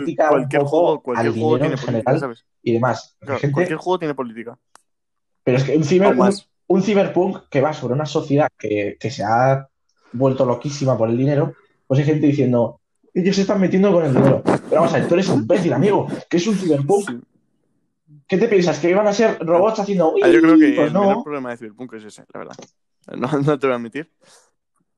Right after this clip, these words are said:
Speaker 1: Claro,
Speaker 2: Pero
Speaker 1: claro, mira, coñísima, o sea, al parecer tiene muy buena narrativa y tal.
Speaker 2: No, ya hablaremos,
Speaker 1: Lo malo
Speaker 2: ya
Speaker 1: es
Speaker 2: hablaremos,
Speaker 1: que
Speaker 2: ya hablaremos, porque además
Speaker 1: no vas a
Speaker 2: tocaba.
Speaker 1: poder jugarlo.
Speaker 2: Pero eso, que no sé, que el que esté Metacritic, todo lo que tiene bueno de Metacritic, que le han puesto un noventa y dos a Hades, tal,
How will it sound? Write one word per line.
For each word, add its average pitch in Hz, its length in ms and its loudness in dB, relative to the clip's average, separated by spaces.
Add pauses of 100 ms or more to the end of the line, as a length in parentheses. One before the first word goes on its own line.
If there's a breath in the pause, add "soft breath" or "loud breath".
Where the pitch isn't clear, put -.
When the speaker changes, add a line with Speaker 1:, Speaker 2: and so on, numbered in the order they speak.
(240)
Speaker 1:
Claro, 120 200 0
Speaker 2:
Pero 139 120 2
Speaker 1:
claro, 131 200 0
mira, 107 240 -2
coñísima, 113 540 -2
o 101 60 -6
sea, 101 240 -6
al 110 200 -8
parecer 120 340 -2
tiene 147 200 0
muy 139 220 6
buena 123 360 2
narrativa 113 480 -2
y - 60 -2
tal. 160 140 2
Speaker 2:
No, 147 60 0
ya 151 160 -2
hablaremos, 175 340 -4
Speaker 1:
Lo 117 40 2
malo 120 80 0
Speaker 2:
ya - 40 -
Speaker 1:
es 120 60 -8
Speaker 2:
hablaremos, 123 240 -2
Speaker 1:
que 123 60 -16
Speaker 2:
ya 131 60 -8
hablaremos, 131 340 -10
porque 107 180 -18
además 107 140 -8
Speaker 1:
no 107 80 -4
vas 110 60 -6
a - 20 -10
Speaker 2:
tocaba. 113 160 -8
Speaker 1:
poder 104 140 -6
jugarlo. 107 340 -4
Speaker 2:
Pero 151 140 -6
eso, 131 120 -12
que 120 280 -8
no 127 100 -10
sé, 107 140 -18
que 113 420 -12
el 110 140 -20
que 120 100 -10
esté 120 180 -8
Metacritic, 160 600 -10
todo 180 120 -2
lo 196 120 0
que 190 80 -4
tiene 170 160 -2
bueno 156 180 -4
de 143 60 -6
Metacritic, 123 680 -10
que 101 100 -14
le 104 60 -8
han 117 60 -8
puesto - 220 -14
un 131 60 -6
noventa 110 300 -8
y 110 40 -8
dos 113 180 -10
a 104 200 -4
Hades, 98 260 -14
tal, - 180 -16